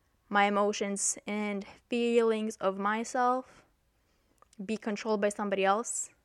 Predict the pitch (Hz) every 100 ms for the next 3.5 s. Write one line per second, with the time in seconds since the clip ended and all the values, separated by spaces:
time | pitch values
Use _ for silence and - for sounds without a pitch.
0 | _ _ _ _ - 196 175 190 - -
1 | - 196 190 185 - 233 254 294 294 330
2 | 381 _ _ _ _ _ _ _ _ -
3 | 196 - 240 233